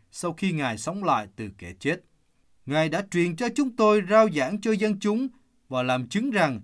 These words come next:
đây là người mà Đức Chúa Trời đã lựa chọn để làm quan án của người sống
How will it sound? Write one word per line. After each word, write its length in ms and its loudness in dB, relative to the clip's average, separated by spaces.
đây 260 4
là 220 2
người 320 2
mà 200 -4
Đức 180 -4
Chúa 180 2
Trời 260 0
đã 160 -4
lựa 240 0
chọn 340 -2
để 160 -4
làm 280 2
quan 300 -4
án 400 -2
của 120 -4
người 240 -4
sống 400 -8